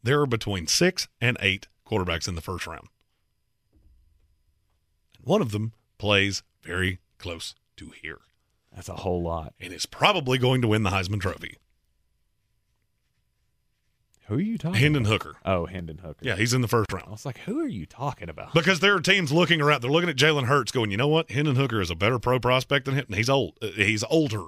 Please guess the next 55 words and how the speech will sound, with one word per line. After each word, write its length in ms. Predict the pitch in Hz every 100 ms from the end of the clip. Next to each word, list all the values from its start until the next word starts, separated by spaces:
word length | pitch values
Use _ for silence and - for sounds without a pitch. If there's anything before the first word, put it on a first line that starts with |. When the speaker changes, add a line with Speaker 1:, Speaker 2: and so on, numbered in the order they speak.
| -
Speaker 2:
Mm-hmm. 340 | 107 95 87 110 _ _ 110
Speaker 1:
'Cause 80 |
he'll 100 | 110
be 80 | 123
twenty-five 460 | - 147 139 151 127
before 180 | 101 113
he 60 |
plays 180 | 110 101
a 60 | 92
game 160 | 98
in 20 |
the 80 | 92
N 80 | 87
F 140 | 82
L. 160 | 98 -
Speaker 2:
Right. 240 | 95 82 - _
Speaker 1:
There 160 | 117 165
are 40 | 180
teams 300 | 165 151 117
looking 200 | 127 120
at 60 |
him 160 | 127 139
going, 160 | 110 -
"I 120 | 107
can 140 | 104 90
win 180 | 90 82
games 200 | 87 82
that 160 | 80
way." 80 | 82 - _ _ _ _ _
Will 160 | 131 151
I 100 | 135
have 180 | 147 160
to 100 | 131
Lamar 340 | 104 107 131
Jackson 640 | 123 120 131 135 151 127 131
or, 400 | 107 98 92 -
or 260 | 104 92
Jalen 400 | 87 110 143 123
Hurts 260 | 117 135 120
build 440 | 95 98 139 151
an 60 | 139
offense 320 | 135 139 147
specifically 500 | - 117 139 131 127
for 220 | 113 139
you? 160 | 170 190 - _ _ _ 107
Yeah. 180 | 139 -
Speaker 2:
Yeah, 220 | 190 165 85
absolutely. 380 | 127 120 135
Speaker 1:
But 80 | -
I 100 | 220
can 140 | - 98
do 120 | 160
that 140 | 95
with 120 | 80 90
you. 180 | 123